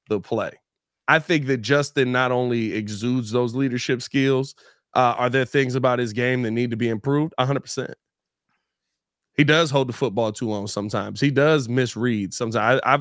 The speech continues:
I think his reads are one too me. Yeah, I mean, he, he, he's got D J, he's got Cole, and he's got himself, and maybe a running back finds his way in there.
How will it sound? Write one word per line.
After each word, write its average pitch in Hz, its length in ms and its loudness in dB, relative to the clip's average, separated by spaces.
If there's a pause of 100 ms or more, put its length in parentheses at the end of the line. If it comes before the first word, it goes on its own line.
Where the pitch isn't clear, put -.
I 135 140 4
think 147 240 -2
his 135 180 0
reads 135 300 0
are 107 60 2
one 135 240 0
too 143 180 -2
me. 135 260 -2 (1000)
Yeah, 127 180 4
I 139 40 2
mean, 151 200 2
he, 143 160 -2
he, 123 280 -2
he's 139 120 0
got 120 220 2
D 180 160 2
J, 185 200 2
he's 143 140 0
got 123 200 0
Cole, 190 320 2
and 156 80 0
he's 123 180 -2
got 151 160 2
himself, 135 460 -4
and 113 140 -2
maybe 151 240 2
a 139 60 4
running 143 300 0
back 117 200 -2
finds 117 300 -2
his 113 140 -6
way 110 180 0
in 101 120 -6
there. 104 200 -14